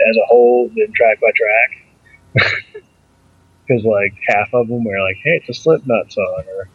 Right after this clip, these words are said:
"Hey, this is kind of a shitty Slipknot song," or, "Oh boy, Slipknot." Like, it, it's a Slipknot album. It's, it's a solid album. If you like Slipknot, you'll love it.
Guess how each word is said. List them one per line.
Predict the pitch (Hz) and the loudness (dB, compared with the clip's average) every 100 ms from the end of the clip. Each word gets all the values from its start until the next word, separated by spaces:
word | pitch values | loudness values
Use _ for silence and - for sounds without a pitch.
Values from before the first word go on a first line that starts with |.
| _ | _
"Hey, | 147 131 | 0 2
this | 113 117 | 0 -4
is | 123 | -2
kind | 127 123 | 2 2
of | |
a | 127 | 2
shitty | - 156 120 | 2 2 2
Slipknot | - 113 - 98 95 | 2 0 0 -10 -8
song," | - 95 95 104 107 | -2 -2 -2 -6 -8
or, | 107 - 165 | -10 2 2
"Oh | |
boy, | 139 170 143 | 4 4 4
Slipknot." | - 165 - - 98 92 95 _ _ _ _ - | 2 0 0 0 -2 -2 -10 _ _ _ _ -4
Like, | - 71 - - _ _ _ | -2 -2 -4 -14 _ _ _
it, | - 110 107 | -12 -4 -2
it's | - | -2
a | - | -4
Slipknot | 104 92 92 92 | -8 -10 _ _
album. | 92 92 - | -12 -10 -6
It's, | 139 _ | -6 _
it's | 127 - | -6 -2
a | |
solid | - 143 135 127 | 0 4 4 4
album. | 107 92 - _ _ - _ | 2 -4 -10 _ _ -20 _
If | - | 0
you | 135 | 2
like | 127 | 2
Slipknot, | - 139 131 123 | 0 0 0 -2
you'll | 98 101 | -2 -2
love | 92 - | -2 -2
it. | - | -12